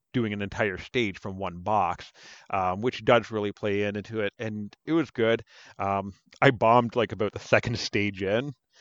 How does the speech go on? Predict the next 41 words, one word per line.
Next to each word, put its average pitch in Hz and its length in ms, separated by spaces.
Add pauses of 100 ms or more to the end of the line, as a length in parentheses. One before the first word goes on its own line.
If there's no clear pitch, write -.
(300)
like, 101 180
real 113 200
bad. 92 400 (360)
And 95 640
I 107 120
was 98 100
talking 117 360
to 104 260
one 113 200
of 107 60
the 101 80
guys 104 300
that 104 100
was 98 120
in 107 60
my 95 120
squad 98 320
that 104 80
was 98 100
gonna 101 160
be 98 180
one 95 140
of 95 80
my 90 140
biggest 95 280
competitors. 101 580 (300)
And 95 380
yeah, 104 320
I 107 300
went 110 320
down 110 360
something 113 300
like 104 220
twenty 110 320
seconds 113 400
on 117 140
him 120 180
at, 117 160 (160)
after 113 240
that 113 180
stage. 135 380